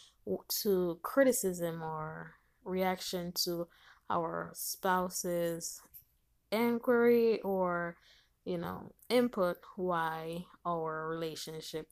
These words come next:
ended, because our poor behaviors or our reaction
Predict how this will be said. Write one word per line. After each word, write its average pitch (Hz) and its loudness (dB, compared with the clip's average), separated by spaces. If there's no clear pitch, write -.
ended, 220 0
because 165 -2
our 170 -2
poor 208 0
behaviors 170 -2
or 160 -2
our 160 -4
reaction 185 2